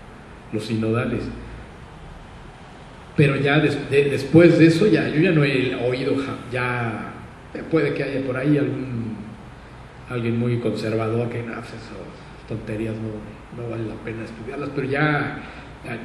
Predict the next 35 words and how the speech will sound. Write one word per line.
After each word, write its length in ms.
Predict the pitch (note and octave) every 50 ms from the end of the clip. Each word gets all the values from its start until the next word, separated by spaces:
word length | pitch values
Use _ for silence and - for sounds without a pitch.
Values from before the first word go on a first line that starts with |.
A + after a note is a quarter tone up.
| A#2+ C3
decía, 220 | B2+ A#2 A#2+ B2+
pues, 120 | - -
hasta 180 | C3 - - C#3
autores, 580 | B2+ B2 - D#3+ D#3+ D#3+ D#3+ D3+ C#3+ - - -
eh, 120 | C#3+ - -
perdón, 260 | C#3+ C#3 D3 C#3+ C#3+
este, 220 | C#3 - - -
investigadores 500 | D3+ C3+ B2+ A#2+ - C#3 C3+ D#3 D#3+ -
suecos 540 | - - - D3 D#3 E3 D#3+ D#3 D#3 - -
que 140 | - B2+ B2+
vienen 300 | C3+ D3 D3+ D#3 D3 -
acá, 520 | - - - C#3+ C#3 C#3+ C#3+ C#3+ - - - B2
y, 220 | A#2+ A#2 A2 G#2 A#2+
bueno, 220 | - C#3+ C#3+ B2+
no 100 | C3+ C#3
era 100 | C#3+ C#3
un 80 | C#3 C3
autor 260 | A#2+ A2+ - C#3 C3+
mexicano 320 | B2 B2 - C3 B2+ B2
el 80 | A2 -
que 80 | A#2 A#2+
él 60 | A#2+
estudiaba, 320 | A#2 - A2 A2+ B2 B2
era 100 | A#2+ B2
un 100 | A#2+ -
autor 280 | A2+ G#2+ - B2 A#2+ -
peruano, 640 | - B2 G#2+ G#2 A2 G#2+ G#2+ A2 A2 A2 - - -
que 60 | - -
yo 420 | - G2 G2 - - - - B2
nunca 180 | A2+ G#2 G2 F#2+
lo 100 | F#2+ F#2+
he 100 | G2 G2+
oído 100 | G2 F#2+
hablar, 220 | F#2 G2 G#2 G2+ -
pero, 140 | - F2